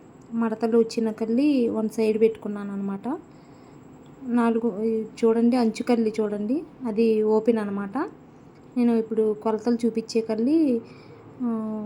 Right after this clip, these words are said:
ఓపెన్ లేదు. నాలుగు మడతల మీద ఇప్పుడు తీసుకున్నాను.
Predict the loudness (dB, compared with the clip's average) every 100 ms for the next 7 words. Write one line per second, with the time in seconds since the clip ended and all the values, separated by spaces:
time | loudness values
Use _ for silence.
0 | -4 0 4 4 4 2 0 -2 -4 -10
1 | -20 -20 -20 -20 -20 -20 -6 -2 -2 -2
2 | -4 -4 -4 -2 -2 -4 -2 -2 -2 -4
3 | -6 -4 -4 -4 -6 -4 -2 -4 -6 -18